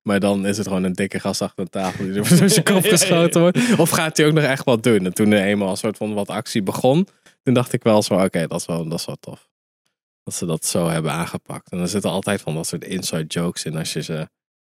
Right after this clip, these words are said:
Speaker 1: kent. Zo van altijd, dan heb je altijd wel een, ja, zo, oh, oké. Ze
Speaker 2: Ja,
Speaker 1: hebben die
Speaker 2: precies.
Speaker 1: films gezien. Oh, oké, ze hebben nu weer een hommage aan Bruce Lee met de nunchucks nu.
Speaker 2: Nee.
Speaker 1: In plaats van de spiegelkamer uit, eh,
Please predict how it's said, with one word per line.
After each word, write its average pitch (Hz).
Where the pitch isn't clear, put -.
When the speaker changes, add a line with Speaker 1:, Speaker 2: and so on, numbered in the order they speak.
Speaker 1:
kent. 110
Zo 104
van 95
altijd, 90
dan 85
heb 87
je -
altijd 85
wel 85
een, 87
ja, 107
zo, -
oh, -
oké. -
Ze 139
Speaker 2:
Ja, 147
Speaker 1:
hebben 160
die 104
Speaker 2:
precies. -
Speaker 1:
films 92
gezien. 90
Oh, 156
oké, 113
ze -
hebben 104
nu 101
weer 120
een 117
hommage 95
aan 92
Bruce 92
Lee 87
met 92
de 98
nunchucks 90
nu. 87
Speaker 2:
Nee. 160
Speaker 1:
In 92
plaats 85
van 92
de 92
spiegelkamer 80
uit, 80
eh, 90